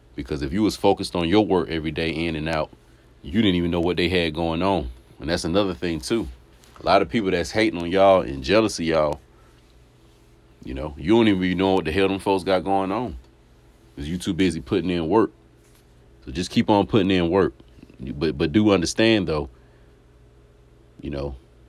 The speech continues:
it's, it's people that don't wanna see you win. And they not gonna wanna see your archetype win either.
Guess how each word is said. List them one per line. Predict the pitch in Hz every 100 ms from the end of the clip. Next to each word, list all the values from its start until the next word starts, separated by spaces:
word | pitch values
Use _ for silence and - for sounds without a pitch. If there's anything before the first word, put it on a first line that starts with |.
| _ _ _ _ - - _ - _ _ _ _ _
it's, | - -
it's | - 82
people | - 110 95
that | 87 82
don't | 95 104
wanna | 87 80
see | -
you | 82 80
win. | 80 95 73 62 - _ - _ _ - - -
And | 69
they | 87
not | 92 87
gonna | 87
wanna | 90 85
see | 98
your | 87 85
archetype | 98 - - 82 69
win | 80 78 87
either. | 95